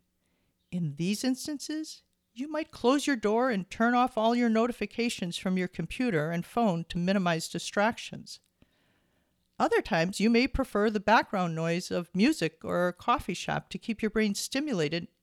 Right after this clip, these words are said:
so you're able to focus on your primary task. Also,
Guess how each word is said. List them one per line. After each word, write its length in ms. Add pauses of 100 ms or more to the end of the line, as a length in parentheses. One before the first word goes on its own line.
(520)
so 200
you're 280
able 380
to 160
focus 480
on 180
your 120
primary 500
task. 560 (1900)
Also, 640